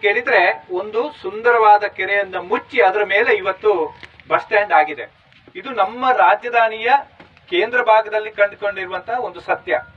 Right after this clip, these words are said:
ಇನ್ನು ಬೇರೆ ರಾಜ್ಯದ ಬೇರೆ ಬೇರೆ ಭಾಗಗಳಲ್ಲಿ ಈ ರೀತಿ ಸಾರ್ವಜನಿಕರಿಗೆ, ಜನಸಾಮಾನ್ಯರಿಗೆ ಅನುಕೂಲ ಆಗುವಂತ ಕೆರೆ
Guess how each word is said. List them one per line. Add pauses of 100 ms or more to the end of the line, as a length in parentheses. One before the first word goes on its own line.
(500)
ಇನ್ನು
ಬೇರೆ
ರಾಜ್ಯದ
ಬೇರೆ
ಬೇರೆ
ಭಾಗಗಳಲ್ಲಿ
ಈ
ರೀತಿ (840)
ಸಾರ್ವಜನಿಕರಿಗೆ,
ಜನಸಾಮಾನ್ಯರಿಗೆ
ಅನುಕೂಲ
ಆಗುವಂತ
ಕೆರೆ